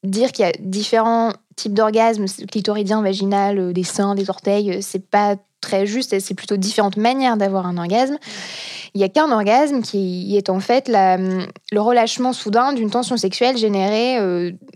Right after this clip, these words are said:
par différentes, euh, différents moyens. Et donc, anati-, anatomiquement, physiologiquement, et, et, euh, ça fait, ça fait pas sens. C'est pas juste de parler de différents types d'orgasmes basés sur, euh, les, les, les parties, euh, du corps.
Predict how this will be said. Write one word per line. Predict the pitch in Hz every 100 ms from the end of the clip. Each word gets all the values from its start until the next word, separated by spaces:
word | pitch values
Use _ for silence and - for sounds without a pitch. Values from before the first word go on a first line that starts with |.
| _ _ _ - 175
par | 196 208
différentes, | 196 208 190 185 185 208 190
euh, | 175 175
différents | 185 214 214 190
moyens. | 180 196 269
Et | 226
donc, | 214 208
anati-, | 226 240 240 -
anatomiquement, | 214 247 269 262 262 - 262 254
physiologiquement, | 240 233 233 226 220 247 247
et, | -
et, | 196 202 185 - 190 185
euh, | 175 71 - -
ça | 214
fait, | 196 190 _ _ - _ -
ça | 208 - 196 190
fait | 190 185
pas | 175 247
sens. | 240 269 -
C'est | 202
pas | 202
juste | 214 247 214
de | 196
parler | 196 196 208 233
de | 190
différents | 180 190 214 202 208 208
types | - 202
d'orgasmes | 190 185 214 240 226 208 190 - - - -
basés | 185 196 190 220 240
sur, | - 208 214
euh, | 196 180
les, | 175 175 170 170
les, | 170
les | 185
parties, | 185 180 - 220 208
euh, | 185
du | 185 190
corps. | 190